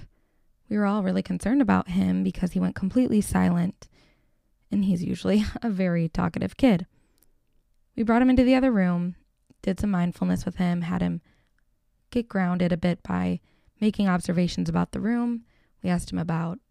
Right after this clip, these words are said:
all the five senses, something he could smell, something he could see, something he could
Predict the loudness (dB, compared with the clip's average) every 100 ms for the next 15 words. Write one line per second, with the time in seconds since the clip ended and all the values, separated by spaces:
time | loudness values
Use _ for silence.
0 | -8 -6 -6 -8 -12 -10 -6 -6 -2 -2
1 | -2 -4 -14 _ _ _ -10 -6 -4 -6
2 | -10 -6 -2 0 -2 -6 -10 -18 -16 -18
3 | -6 -2 0 -2 -6 -10 -10 -10 -14